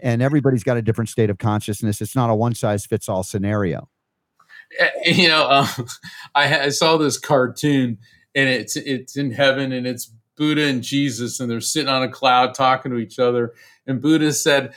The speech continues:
Speaker 2: "I should have created one of those 'you can't depict my image' because they always make me fat."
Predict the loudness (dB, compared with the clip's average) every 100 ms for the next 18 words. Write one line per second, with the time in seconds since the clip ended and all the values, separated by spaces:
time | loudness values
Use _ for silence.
0 | -8 -4 0 2 0 2 4 6 4 2
1 | 2 2 4 2 0 -4 -10 -4 -2 0
2 | -4 -8 -2 -4 -2 -2 0 0 0 0
3 | -4 -6 -4 -2 -2 0 -2 0 2 2
4 | 0 -2 -8 -6 -8 -8 0 2 2 -2